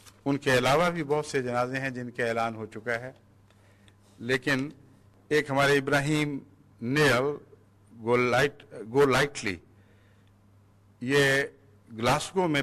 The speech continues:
پانچ سال پہلے مسلمان ہوئے تھے مگر احمدی نہیں تھے۔ احمدیت سے کی وساطت سے نہ ان کو پیغام ملا، نہ ان کو خیال آیا احمدی ہونے کا۔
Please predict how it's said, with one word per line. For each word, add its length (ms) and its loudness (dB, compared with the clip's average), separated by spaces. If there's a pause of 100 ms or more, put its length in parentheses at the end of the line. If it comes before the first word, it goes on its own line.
پانچ 200 2
سال 220 -2
پہلے 440 -2 (220)
مسلمان 480 -4
ہوئے 200 -4
تھے 260 -12 (180)
مگر 200 -4 (200)
احمدی 320 -4
نہیں 200 -6
تھے۔ 220 -16 (1300)
احمدیت 520 -4
سے 380 0 (680)
کی 100 -10
وساطت 640 -2
سے 180 -4
نہ 100 -2
ان 200 -2
کو 120 -6
پیغام 400 -2
ملا، 320 -4
نہ 160 -6
ان 260 -2
کو 140 -10
خیال 360 -2
آیا 160 0
احمدی 260 -8
ہونے 300 -10
کا۔ 100 -12